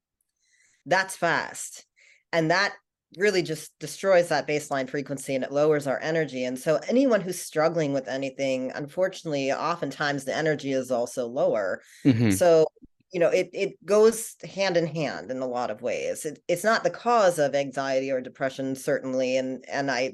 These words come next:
Speaker 1: don't advocate anything of, like, not seeing therapists or not, you know, we
Speaker 2: Yeah,
Speaker 1: need the
Speaker 2: please.
Speaker 1: work.
Speaker 2: We, we have a
Speaker 1: Yeah.
Speaker 2: high, like, mental
Speaker 1: Sure.
Speaker 2: health thing on
Speaker 1: Yes,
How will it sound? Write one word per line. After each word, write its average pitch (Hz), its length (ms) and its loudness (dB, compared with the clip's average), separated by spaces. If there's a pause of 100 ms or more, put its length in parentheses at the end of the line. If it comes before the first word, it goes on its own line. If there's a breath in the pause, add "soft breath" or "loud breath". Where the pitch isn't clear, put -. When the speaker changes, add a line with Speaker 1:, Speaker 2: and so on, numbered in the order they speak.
(100)
Speaker 1:
don't 165 280 0
advocate 135 680 -4 (260)
anything 151 460 2
of, 131 80 -4
like, 127 220 0
not 147 260 -2
seeing 131 340 -4
therapists 135 580 0
or 127 100 -4
not, 135 260 -6
you 143 100 -6
know, 110 260 -4
we 156 120 -2
Speaker 2:
Yeah, 160 140 4
Speaker 1:
need 143 80 -6
the 143 40 4
Speaker 2:
please. 139 120 8
Speaker 1:
work. 117 180 4 (280)
Speaker 2:
We, 139 280 4
we 143 240 4
have 151 220 4
a 139 80 4
Speaker 1:
Yeah. 135 60 2
Speaker 2:
high, 139 300 4
like, 135 460 -4
mental 139 320 4
Speaker 1:
Sure. - 20 0
Speaker 2:
health 131 340 -2 (540)
thing 135 220 -2
on 127 160 0
Speaker 1:
Yes, 226 100 6